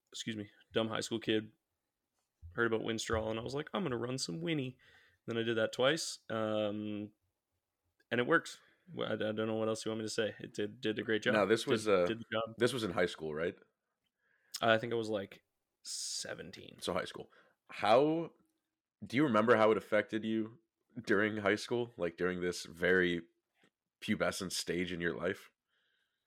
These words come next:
Speaker 1: Honestly, I didn't notice a ton. Like, definitely, um, acne was a thing for sure. Um,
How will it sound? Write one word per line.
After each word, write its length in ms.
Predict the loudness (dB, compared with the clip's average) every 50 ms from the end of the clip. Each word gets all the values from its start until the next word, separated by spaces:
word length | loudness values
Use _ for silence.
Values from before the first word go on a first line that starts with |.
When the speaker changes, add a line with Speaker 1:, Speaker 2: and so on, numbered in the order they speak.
| _ _ _ 0
Speaker 1:
Honestly, 460 | 0 0 0 0 -2 -4 -4 -4 -4
I 80 | -4 -2
didn't 260 | 0 -2 -2 -2 -2
notice 320 | -2 -2 0 -2 -2 -4 -6
a 60 | -14 _ -14
ton. 640 | -14 -10 -6 -6 -4 -2 -2 -2 -2 -2 -2 -2 -2 -2
Like, 280 | -2 -2 -2 -4 -6 -6 -8 -4 2
definitely, 760 | 2 2 2 2 -2 -2 0 0 0 2 2 0 -2 -4 -10 _ _ _ _ _ -8 -6
um, 520 | -4 -4 -4 -4 -6 -8 -10 -14 -14 -16 -18 -18 -10 _ 2
acne 420 | 4 4 4 4 2 0 -2 0
was 160 | 0 0 -2
a 60 | -2 -4
thing 340 | -4 -4 -4 -2 -4 -4
for 240 | -6 -4 -4 -4 -2
sure. 600 | -2 -2 -2 -2 -2 -2 -2 0 0 0 0 -2 -6 -14 -20 -20 -20 -20 -20 -20 _ -6 -2
Um, 600 | 0 0 2 0 -2 -2 -6 -8 -10 -12 -14